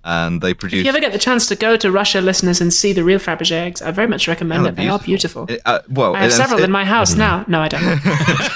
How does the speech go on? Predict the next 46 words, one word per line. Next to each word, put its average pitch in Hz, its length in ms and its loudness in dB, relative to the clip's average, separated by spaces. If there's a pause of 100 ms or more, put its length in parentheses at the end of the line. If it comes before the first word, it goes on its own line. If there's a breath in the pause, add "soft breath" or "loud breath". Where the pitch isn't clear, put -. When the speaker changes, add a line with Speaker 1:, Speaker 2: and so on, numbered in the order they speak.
(160)
Speaker 1:
It's 165 120 -2
also, 262 260 -2
it's 180 160 0
also 226 240 0
very 143 200 0
funny 101 340 0
about 87 240 0
Fabergé 95 140 0
Speaker 3:
Obviously, 92 260 0
Speaker 1:
eggs. 90 80 2
Speaker 3:
Russia 92 220 0
doesn't - 180 0
Speaker 1:
You - 60 0
can - 100 2
Speaker 3:
know 87 80 2
about 90 240 0
Speaker 1:
see 117 160 0
Speaker 3:
that. - 80 0
Speaker 1:
the 110 80 0
decline. 95 840 -2 (320 loud breath)
Like, 120 220 0
by 135 160 2
this, 135 180 -2
by 123 320 2
the 113 140 0
time 107 320 0
of 95 80 -6
World 101 240 0
War 90 120 -2
One, 92 200 2
they 90 120 2
made 98 300 0
one 92 160 -2
called 98 240 -6
the 92 180 -4 (200 soft breath)
Steel 151 680 -2
Military 110 840 0
Egg, 76 400 -6 (180 loud breath)
which 110 220 -4
is 113 140 -2
just - 300 -6
plain 135 560 0
Speaker 2:
Ooh, 98 160 0
Speaker 1:
brushed 110 600 -2
steel, - 500 0
Speaker 2:
dear. 62 200 -8